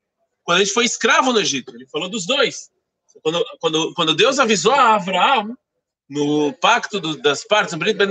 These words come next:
Betarim, que o povo judeu ia ser escravo, ele falou que o povo ia ser escravo e ia sofrer. Ou seja, a parte da redenção é o sofrimento. רק שנזכר פסוק עיקר המקוון שהוא הציע.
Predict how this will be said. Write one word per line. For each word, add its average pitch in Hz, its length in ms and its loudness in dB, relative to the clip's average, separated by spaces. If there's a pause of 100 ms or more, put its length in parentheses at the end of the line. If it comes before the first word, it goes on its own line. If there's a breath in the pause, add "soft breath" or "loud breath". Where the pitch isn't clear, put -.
Betarim, 185 440 2
que 185 120 -8
o 160 40 -4
povo 214 220 4
judeu 185 220 4
ia 196 100 4
ser 190 160 0
escravo, 214 400 0
ele 196 140 -2
falou 208 300 0 (640)
que 160 140 -6
o 139 60 -6
povo 214 220 4
ia 196 80 4
ser - 120 2
escravo 196 400 2
e 220 40 4
ia 220 120 6
sofrer. 262 500 -2 (260)
Ou 147 60 4
seja, 165 420 -2
a 147 100 -2
parte 240 640 -2
da 156 140 -2
redenção 165 600 -2
é 226 280 0
o 208 80 -4
sofrimento. 180 640 -2
רק 196 200 0
שנזכר 220 480 -2
פסוק 196 300 -10
עיקר 214 280 -2
המקוון 190 360 -6
שהוא 185 140 -4
הציע. 131 240 -4